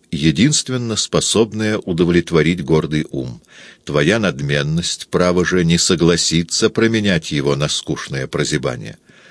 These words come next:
Разве ты предлагаешь мне такой обман? Ты будешь наслаждаться этим бытием целую вечность,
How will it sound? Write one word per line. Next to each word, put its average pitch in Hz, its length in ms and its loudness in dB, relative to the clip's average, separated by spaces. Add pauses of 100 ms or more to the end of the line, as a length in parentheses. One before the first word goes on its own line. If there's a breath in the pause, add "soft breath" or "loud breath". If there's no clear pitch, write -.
(300 loud breath)
Разве 113 420 2
ты 120 320 4 (480)
предлагаешь 87 800 2
мне 78 300 2
такой 87 640 0
обман? 85 500 -6 (840 soft breath)
Ты 85 120 0
будешь 90 320 2
наслаждаться 85 840 0
этим 73 280 0
бытием 73 480 0
целую 76 420 0
вечность, 73 840 -4